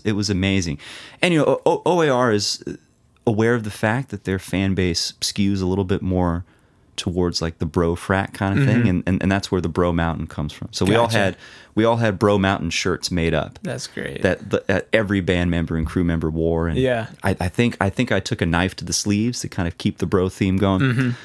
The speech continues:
Speaker 2: I think that's
Speaker 1: So,
Speaker 2: right.
Speaker 1: so it's, uh,
Speaker 2: And necessary.
Speaker 1: and then wh-, when we opened for O A R a second time, we had the Return to Bro Mountain shirts made.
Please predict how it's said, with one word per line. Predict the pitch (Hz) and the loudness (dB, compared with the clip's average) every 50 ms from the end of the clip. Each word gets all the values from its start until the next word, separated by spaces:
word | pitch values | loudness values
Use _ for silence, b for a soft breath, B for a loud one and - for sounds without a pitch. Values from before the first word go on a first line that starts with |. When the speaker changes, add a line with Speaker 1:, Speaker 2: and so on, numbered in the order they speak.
| - - | -6 -6
Speaker 2:
I | |
think | 120 127 120 | -4 -4 -4
that's | 120 113 110 - | -4 -4 -4 -2
Speaker 1:
So, | - 95 | 0 0
Speaker 2:
right. | 87 - - - - - 73 | 0 0 -2 -6 -12 -12 -8
Speaker 1:
so | - - 113 92 90 | -4 0 2 2 2
it's, | 90 87 - - - | 2 0 -2 -2 -2
uh, | 87 82 82 | 0 0 0
Speaker 2:
And | 117 117 | -2 -4
necessary. | 120 120 - - - - - - 110 110 107 104 - _ _ _ - | -4 -6 -6 -8 -8 -8 -8 -8 -6 -6 -8 -8 -12 _ _ _ 0
Speaker 1:
and | 92 92 98 | 2 2 4
then | 101 107 104 | 4 4 2
wh-, | 104 101 - | 2 2 2
when | 104 104 | 2 2
we | 107 110 - | 4 4 2
opened | - 120 117 - 110 98 - | 2 0 0 -2 -4 -4 -2
for | - 101 98 90 - | 0 0 0 0 2
O | 101 107 101 | 2 2 2
A | 98 | 2
R | 95 87 85 | 2 2 0
a | 87 | 0
second | - - 135 139 - 104 98 | 0 -2 -2 -2 -2 -4 -4
time, | - 101 87 76 69 71 78 - B B B B B B B B B B B - | -2 -4 -4 -2 -4 -6 -8 -12 B B B B B B B B B B B -2
we | 107 98 | 0 0
had | 87 92 90 85 78 | 2 2 2 2 2
the | 95 90 82 | 0 0 0
Return | 85 87 - - - 110 110 104 95 | 0 -2 -2 -2 0 2 2 2 0
to | 92 | 2
Bro | 78 98 92 87 82 | 2 2 2 2 2
Mountain | 82 80 82 76 - - 69 | 2 2 0 0 -2 -4 -6
shirts | - - - 80 - - - | -4 -4 -4 -4 -4 -2 -4
made. | - 67 - - - | -4 -2 -2 -4 -6